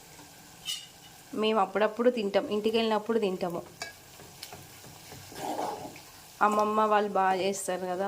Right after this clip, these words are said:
మమ్మీ వాళ్ళు, అమ్మమ్మ వాళ్ళు, అక్కడ తింటాం. నేనైతే నార్మల్ చింత చిగురు, ప్లెయిన్ ఆనియన్స్తోనే. ఇంకా మన ఆనియన్స్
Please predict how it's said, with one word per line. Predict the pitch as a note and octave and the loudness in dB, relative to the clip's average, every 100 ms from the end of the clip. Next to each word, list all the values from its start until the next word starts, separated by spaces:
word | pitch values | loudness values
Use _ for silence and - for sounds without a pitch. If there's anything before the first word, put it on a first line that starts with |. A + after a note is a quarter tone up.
| G3+ | -2
మమ్మీ | F#3+ F#3+ F#3+ | -2 -2 0
వాళ్ళు, | F#3+ F#3+ F#3 | 0 2 0
అమ్మమ్మ | F#3 F#3 F#3 | 0 -2 -2
వాళ్ళు, | F3+ F#3+ C4 - - - - - F#3+ | 0 -2 -2 -4 -10 -12 -16 0 0
అక్కడ | F#3+ G3 F#3+ | 4 2 2
తింటాం. | F3+ E3+ F3+ G3 | 0 -4 -4 0
నేనైతే | G#3 G3+ G3 G#3+ | 2 2 2 2
నార్మల్ | F#3 F3+ F#3 G3 | 2 2 0 0
చింత | G3 F3 - | 0 -2 -2
చిగురు, | F#3 F3+ - | -2 -4 0
ప్లెయిన్ | F#3 F#3 F#3+ - F#3 | 0 2 0 0 -2
ఆనియన్స్తోనే. | F#3 F#3+ F#3+ - F#3+ F#3 F3+ | 0 0 0 -2 -4 -4 -4
ఇంకా | E3+ - - - - - - - - - - - - _ - E2 E2 D2+ - - - - - - - - - B3 | -6 -8 -10 -18 -20 -20 -20 -20 -20 -20 -20 -20 -20 _ -18 -14 -10 -10 -10 -10 -12 -12 -12 -10 -10 -10 -2 2
మన | A#3 A3 G#3 | 4 6 6
ఆనియన్స్ | G#3+ A3+ A#3 | 6 4 4